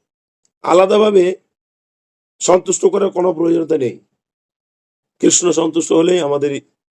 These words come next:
এই ইন্দ্রিয়গুলো এমনিতেই সন্তুষ্ট হয়ে যাবে। যখন আপনার অবিদ্যার কারণে এই ইন্দ্রিয়গুলো চঞ্চল থাকবে, অবিদ্যার কারণে এই ইন্দ্রিয়গুলো আপনার বশে না থাকার জন্য,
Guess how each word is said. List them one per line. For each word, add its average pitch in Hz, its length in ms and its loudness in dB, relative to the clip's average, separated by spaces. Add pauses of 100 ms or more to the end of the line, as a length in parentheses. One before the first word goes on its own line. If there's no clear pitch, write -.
(180)
এই 139 200 -2
ইন্দ্রিয়গুলো 151 420 2
এমনিতেই 135 340 0
সন্তুষ্ট 120 400 -10
হয়ে 117 140 -4
যাবে। - 160 -20 (680)
যখন 180 220 2
আপনার 185 420 -2
অবিদ্যার 190 580 2
কারণে 180 500 -4 (500)
এই 165 180 -2
ইন্দ্রিয়গুলো 202 400 2
চঞ্চল 175 420 -2
থাকবে, 110 360 -14 (300)
অবিদ্যার 160 400 -2
কারণে 165 480 -2 (320)
এই 156 140 0
ইন্দ্রিয়গুলো 185 580 2 (200)
আপনার 175 320 -4
বশে 156 280 0
না 175 160 -2
থাকার 151 320 -6
জন্য, 165 380 -2